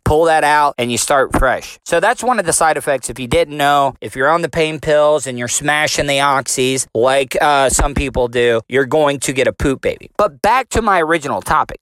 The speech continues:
I've recently, eh, not recently, but a couple of months ago,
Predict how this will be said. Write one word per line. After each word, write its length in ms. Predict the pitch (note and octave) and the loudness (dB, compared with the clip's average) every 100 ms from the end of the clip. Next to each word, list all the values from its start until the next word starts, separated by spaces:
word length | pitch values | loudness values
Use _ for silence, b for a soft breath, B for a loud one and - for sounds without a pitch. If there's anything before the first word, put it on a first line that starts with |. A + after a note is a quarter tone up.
| _ | _
I've 320 | F3 A3+ D3+ | 0 0 0
recently, 680 | C#3 F3 F3+ C3+ G2 - - _ - - _ | 0 0 0 -2 -6 -12 -20 _ -20 -20 _
eh, 300 | C#4 C4+ C4 | 0 2 2
not 280 | B3 B3 A2+ | 2 0 0
recently, 400 | B2 C3+ B2+ B2+ | -2 -2 -2 -2
but 160 | D#3 A3+ | 0 0
a 60 | |
couple 260 | - - E3+ | 0 0 0
of 80 | C3 | 0
months 240 | B2+ - | -2 -2
ago, 320 | C3 A#2+ A#2 | 0 2 2